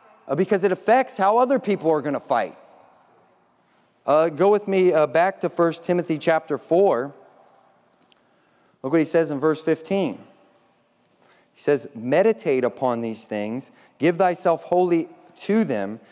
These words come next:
that thy profiting may appear to all. Take heed unto thyself and unto the doctrine. Continue in them, for in doing this thou shalt both save thyself and them that hear thee."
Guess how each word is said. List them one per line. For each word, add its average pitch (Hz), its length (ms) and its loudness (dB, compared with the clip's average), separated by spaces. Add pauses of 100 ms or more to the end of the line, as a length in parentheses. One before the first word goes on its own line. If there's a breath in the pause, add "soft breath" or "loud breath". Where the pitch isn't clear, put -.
(160 soft breath)
that 151 160 0
thy 160 160 2
profiting 147 840 -2 (240 loud breath)
may 160 180 2
appear 185 400 4
to - 120 -6
all. 139 800 -2 (260 soft breath)
Take 214 280 0
heed 208 440 2
unto 165 420 -2
thyself 156 680 2 (260 loud breath)
and 139 100 -2
unto 160 320 -2
the 165 100 2
doctrine. 143 540 -2 (300 loud breath)
Continue 202 600 2
in 196 300 0
them, 107 260 -6 (280 loud breath)
for 175 220 2
in 151 120 -2
doing 190 380 2
this 139 220 -2
thou 175 220 0
shalt 170 280 0
both 151 220 2
save 165 400 0
thyself 131 760 0 (360 loud breath)
and 110 240 -8
them 190 320 2
that 170 180 0
hear 143 260 -4
thee." 95 220 -12